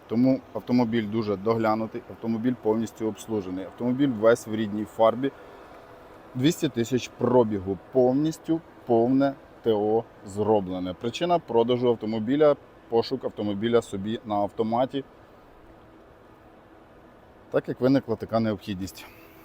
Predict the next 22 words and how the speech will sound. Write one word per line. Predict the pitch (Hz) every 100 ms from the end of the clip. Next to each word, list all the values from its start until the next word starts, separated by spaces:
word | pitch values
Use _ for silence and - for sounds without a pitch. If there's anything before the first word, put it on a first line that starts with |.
| - -
Отже, | 139 127 101 95 -
автомобіль | 98 135 143 160 156
дві | 117
тисячі | 139 139 123 117
четвертого | 110 - 113 110 117 113
року, | 113 110 - 90 -
але | 104 110 101
повністю, | - 107 113 127 - 147 -
повністю | 104 101 107 - -
обслужений, | 104 - 120 131 147 139
доглянутий, | 110 101 107 117 127 120
чистенький, | - - - 113 104 95 -
акуратний, | 113 127 120 104 92 90 85 - - - 104
не | 113 127
фарбований, | 131 127 113 104 90 87 87 - - - - - - - - 98
в |
дуже | 104 135 135 156 156 -
класному | 107 101 - 120 120 107
технічному | 123 - 131 123 143 120 95
та | 110
візуальному | 107 110 110 110 113 117
стані. | - 107 90